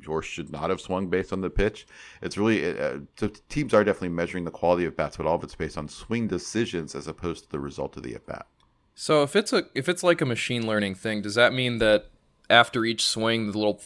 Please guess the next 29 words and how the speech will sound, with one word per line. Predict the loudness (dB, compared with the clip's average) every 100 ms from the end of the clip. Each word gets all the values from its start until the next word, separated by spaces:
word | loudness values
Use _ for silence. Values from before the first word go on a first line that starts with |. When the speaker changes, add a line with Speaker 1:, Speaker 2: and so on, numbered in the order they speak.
| -20 -8
Speaker 2:
little | -6 -4
picture | -6 -6 -2
pops | 2 2 2
up | 0
on | 0
a | 0
laptop | 0 0 2 0 0
somewhere | -4 -4 -2 0
and | 0 -2
some | -4 -6
human | -4 -4 -4 -2
being | 0 0
in | 0
the | -4
front | -4 -2
office | 0 -2 -4
has | -6 -6
to | -8
s-, | -8 -4
like, | -6 -6
click | 0 0 2
all | 0
the | 0
squares | -4 -2 2 2 0
where | -2
you | -4
should | -4 -4 0
have | 0 -2
swung? | -4 -4 -4